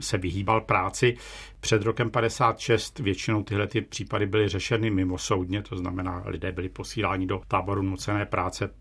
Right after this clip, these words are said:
pouhým správním rozhodnutím. Od roku padesát šest potom existoval trestný čin příživnictví a ten byl potom specifikován šedesát jedna a šedesát tři. A až ten zákon se dostal do té podoby,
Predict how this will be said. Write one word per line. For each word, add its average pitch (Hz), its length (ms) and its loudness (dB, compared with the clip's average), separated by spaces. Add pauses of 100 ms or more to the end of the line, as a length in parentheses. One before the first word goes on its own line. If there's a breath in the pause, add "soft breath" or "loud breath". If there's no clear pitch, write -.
pouhým 98 300 0
správním 95 440 0
rozhodnutím. 104 680 0 (320 loud breath)
Od 104 160 -4
roku 104 220 -2
padesát 101 520 -2
šest - 340 -2
potom 101 300 -2
existoval 98 680 -2 (300)
trestný 98 400 -2
čin 110 220 0
příživnictví 104 760 -2
a 98 40 -4
ten 95 200 -2
byl 98 100 0
potom 95 400 -2 (280 loud breath)
specifikován 104 840 0
šedesát 95 520 -4
jedna 101 240 0
a 92 40 -2
šedesát 101 540 -2
tři. 117 260 2 (420 loud breath)
A 127 60 -4
až - 400 -6
ten 101 200 0
zákon 95 440 -2
se - 240 -6
dostal 92 320 -4
do 92 100 -4
té 104 160 0
podoby, 98 420 0